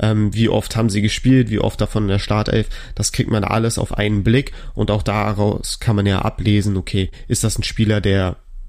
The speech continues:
Stammspieler ist oder ist das ein Spieler, der eher mal als Joker kommt?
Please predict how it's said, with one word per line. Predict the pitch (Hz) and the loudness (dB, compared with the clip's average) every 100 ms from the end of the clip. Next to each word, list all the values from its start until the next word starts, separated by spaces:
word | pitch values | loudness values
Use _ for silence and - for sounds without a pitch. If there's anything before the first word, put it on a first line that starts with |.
| - - | -14 -4
Stammspieler | 123 131 - 120 113 | -2 0 2 2 2
ist | 110 107 - - | 0 -2 -4 -2
oder | 101 | 0
ist | 98 - | 0 -4
das | - | -6
ein | 98 | -6
Spieler, | - 104 101 | -6 -2 -2
der | 98 95 | 0 -2
eher | 98 98 | 0 0
mal | 95 | -2
als | - - - | -4 -6 -2
Joker | 107 104 104 | -2 0 -2
kommt? | - 95 98 | -2 -2 -2